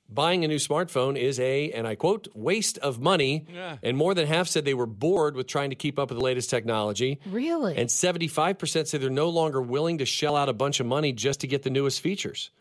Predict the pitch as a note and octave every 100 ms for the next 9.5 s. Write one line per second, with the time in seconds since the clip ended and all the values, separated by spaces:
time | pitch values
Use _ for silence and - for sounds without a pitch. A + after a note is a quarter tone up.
0 | _ - D#2 C2 D2 E2+ F2 G2 F#2+ C#2
1 | C2 B1+ C2+ - _ _ - F2+ - D2
2 | C2 C2 C#2 C2+ - _ - D3+ G3 D3+
3 | F3 F#3 D#3 D#3+ B2 C3+ C#3+ E3+ C#3+ C3
4 | A2+ C3+ A#2 G#2+ B2 C3+ C3+ A#2+ B2 A#2
5 | A#2 A2 A#2 A2+ G#2 G#2+ A2 G#2 A2 G#2+
6 | G#2+ G#2+ G#2+ G#2 A2 G#2 G#2+ G2 _ _
7 | _ - C#3+ D#3+ D3 C3 A#2 C#3+ B2 A#2+
8 | A#2 A2 A2 - C#3 B2+ C3 A2 - F#2
9 | F2 D#2 D#2+ D#2